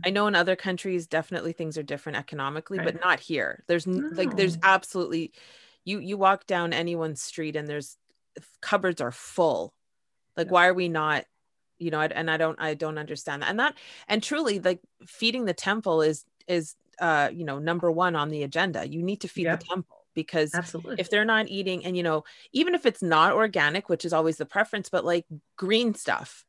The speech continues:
Speaker 1: stuff that comes from the earth, like, what,
Speaker 2: Yeah.
Speaker 1: you know, like, even on that level, I volunteered in the schools for twenty-four years since I, I started having children. And then the number of kids who cannot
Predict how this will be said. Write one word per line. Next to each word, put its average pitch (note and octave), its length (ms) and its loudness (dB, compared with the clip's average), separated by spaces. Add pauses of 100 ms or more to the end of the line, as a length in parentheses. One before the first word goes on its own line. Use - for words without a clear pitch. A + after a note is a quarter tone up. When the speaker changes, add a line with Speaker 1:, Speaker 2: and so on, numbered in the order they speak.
Speaker 1:
stuff - 340 4
that C4 140 2
comes A3+ 260 -2
from A3+ 240 0
the E3 100 2 (120)
earth, - 560 2
like, E3+ 180 0
what, E3+ 300 4
Speaker 2:
Yeah. - 80 -16 (180)
Speaker 1:
you F#3+ 80 0
know, F#3+ 100 2
like, G3+ 180 0
even B3 220 -2
on F3+ 160 0
that E3 260 4
level, D3+ 220 0
I F#3 180 4
volunteered G3+ 540 -2
in F3 80 -4
the E3 60 -4
schools - 520 -4
for D#3+ 220 2
twenty-four F#3+ 480 -2
years F3+ 300 0
since D#3+ 180 -8
I, D3+ 260 -2
I D3+ 160 -4
started D#3+ 340 -4
having F3+ 300 -2
children. - 360 -6 (600)
And F#3 160 4
then F#3+ 200 0
the F#3+ 120 4
number G#3 280 6
of A3 140 4
kids G3+ 280 0
who F#3+ 100 -6
cannot G3 480 0